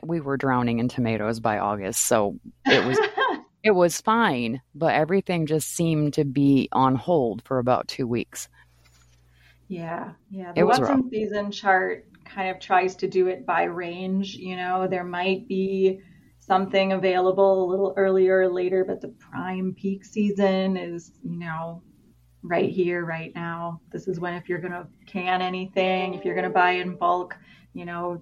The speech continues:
Speaker 2: now, buy it now. So
Speaker 1: Yeah.
Speaker 2: yeah, fingers crossed that this year,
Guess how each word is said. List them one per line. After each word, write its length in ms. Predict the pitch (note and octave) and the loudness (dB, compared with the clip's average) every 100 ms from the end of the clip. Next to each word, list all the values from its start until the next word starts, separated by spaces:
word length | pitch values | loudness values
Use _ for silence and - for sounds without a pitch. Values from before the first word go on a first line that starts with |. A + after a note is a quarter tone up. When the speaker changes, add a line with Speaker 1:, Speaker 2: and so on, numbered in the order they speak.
| - | -8
Speaker 2:
now, 480 | G3 F3 F3 E3+ - | -6 0 0 0 -4
buy 160 | E3+ E3+ | -4 -4
it 180 | E3+ E3 | -4 -8
now. 520 | E3+ E3 E3 E3 E3 E3+ - - | -6 -2 -2 -4 -8 -12 -12 -10
So 460 | E3 D#3+ D#3+ D#3+ - _ _ _ _ - | -4 -2 -4 -8 -16 _ _ _ _ -2
Speaker 1:
Yeah. 140 | D3+ B2 _ | -2 -2 _
Speaker 2:
yeah, 240 | - A3+ A3+ | 0 2 4
fingers 340 | B3+ C#4 E4 | 2 0 -2
crossed 440 | - C#4 D4+ D4 - | 0 4 4 2 -6
that 180 | G#3 | -4
this 240 | A3 A#3+ G#3+ | -2 -4 -2
year, 380 | G3 G3 G3+ | 0 0 -2